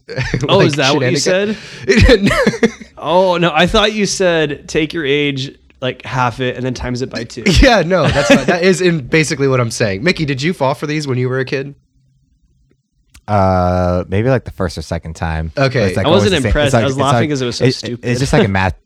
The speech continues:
Speaker 3: It's like a math too, 'cause, like, it pretty much always gives you the same number no matter what you put in.
Speaker 1: Yeah, yeah.
Speaker 3: So, like, people are like, "Oh, what the fuck?"
Speaker 1: Yeah, yeah.
Speaker 2: So
Speaker 1: No, I just,
Speaker 2: what's the
Speaker 1: yeah.
Speaker 2: utility of this, though? Can we, can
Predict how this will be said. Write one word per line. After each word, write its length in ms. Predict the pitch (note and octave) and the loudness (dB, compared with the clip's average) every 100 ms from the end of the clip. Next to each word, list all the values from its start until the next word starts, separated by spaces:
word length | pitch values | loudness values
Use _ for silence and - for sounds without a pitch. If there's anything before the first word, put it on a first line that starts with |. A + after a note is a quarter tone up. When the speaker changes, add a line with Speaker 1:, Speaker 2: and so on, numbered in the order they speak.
| - | -12
Speaker 3:
It's 120 | G#2 | -4
like 120 | A2 | -2
a 40 | G2+ | 0
math 260 | F2+ E2+ | -2 -2
too, 80 | E2+ | -6
'cause, 200 | - D#2+ | -8 -4
like, 160 | E2+ F2 | -4 -6
it 100 | F2+ | -4
pretty 160 | G#2 | -2
much 120 | F2+ | -2
always 240 | F#2+ F#2+ E2+ | -2 -2 -2
gives 140 | F#2 | -4
you 80 | E2+ | -6
the 100 | D#2+ | -8
same 200 | D#2 F2+ | -6 -4
number 220 | E2+ D#2+ | -4 -6
no 80 | E2 | -8
matter 260 | E2 E2 D#2 | -6 -6 -4
what 140 | E2 | -8
you 80 | E2 | -8
put 200 | - E2 | -8 -6
in. 240 | D#2 D#2+ E2+ | -6 -8 -8
Speaker 1:
Yeah, 360 | C#3+ E3 C3 D#2+ | -4 0 0 -2
yeah. 220 | D2+ G2+ | -6 -4
Speaker 3:
So, 40 | F2+ | -4
like, 140 | E2+ - _ - | -4 -8 _ -4
people 140 | G2 F2 | -2 0
are 40 | |
like, 180 | E2+ - | -2 0
"Oh, 160 | C3+ C3 | 2 2
what 140 | C3+ | 0
the 100 | C#3 | -2
fuck?" 440 | - C#3+ B2+ B2 _ | 0 -2 -2 -8 _
Speaker 1:
Yeah, 380 | C#3 D#3 D3 A2+ | -2 2 4 2
yeah. 240 | G#2 G2 D#2 | 0 -2 -2
Speaker 2:
So 160 | F3+ | 2
Speaker 1:
No, 120 | E3+ | 4
I 120 | D3 D#3 | 4 2
just, 60 | |
Speaker 2:
what's 140 | G3+ C#3 | 0 -2
the 120 | B2 | -4
Speaker 1:
yeah. 100 | A#2 | -4
Speaker 2:
utility 540 | F3+ - F3 E3+ C#3+ | -6 -2 0 0 -2
of 100 | A2+ | -4
this, 220 | A2+ G#2+ | -8 -10
though? 160 | - - | -12 -12
Can 200 | - C#3 | -6 -4
we, 400 | D3 D3 C#3 C3 | 0 0 0 -2
can 100 | B2+ | -6